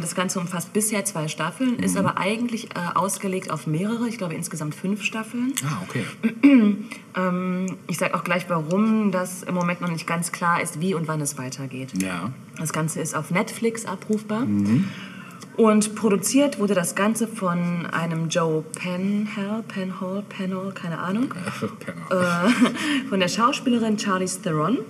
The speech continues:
Speaker 2: Ja.
Speaker 1: Die hat auch den Anstoß gegeben, äh, das mal zu machen, diese Serie. Und,
Speaker 2: Mhm.
Speaker 1: äh, der dritte im Bunde ist kein geringerer als David Fincher.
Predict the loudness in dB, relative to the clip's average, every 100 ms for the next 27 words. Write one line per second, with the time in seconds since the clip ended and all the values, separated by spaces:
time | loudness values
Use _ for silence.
0 | -12 -8 -4 -2 -2 -2 -2 -4 -4 -4
1 | -2 -2 -4 -6 -14 -8 2 2 4 4
2 | 4 2 2 4 4 2 -2 -4 -4 -2
3 | -4 -4 -8 -4 -4 -2 -2 -2 -2 -2
4 | 0 0 2 0 0 0 -2 0 2 2
5 | -2 -6 -14 -16 -16 -2 2 2 2 0
6 | 2 2 2 0 -2 -2 0 2 2 2
7 | 0 -2 -4 -2 -2 -2 -4 -4 -8